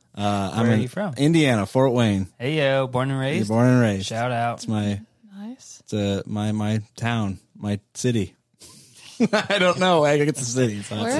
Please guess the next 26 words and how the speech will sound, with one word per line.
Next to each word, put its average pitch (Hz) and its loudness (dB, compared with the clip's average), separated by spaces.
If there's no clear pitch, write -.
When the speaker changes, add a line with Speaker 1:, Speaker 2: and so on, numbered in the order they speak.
Speaker 1:
city. - -2
Speaker 3:
the 330 -2
United 190 -4
States 175 -10
is 170 -12
Indiana? 160 -14
Speaker 2:
It's 117 -8
up 120 -6
there. 110 -14
Speaker 1:
It's 117 0
way 120 4
up. 113 -2
You 127 2
Speaker 3:
If, 127 6
Speaker 1:
know 143 6
where 151 6
Speaker 3:
if 135 6
Speaker 1:
Michigan 170 4
is? 185 2
Speaker 3:
Yeah. 165 -12
Speaker 1:
Right 113 2
below 95 -4
it. - -10
Speaker 3:
Is 220 -8
it 208 -6
by 208 -6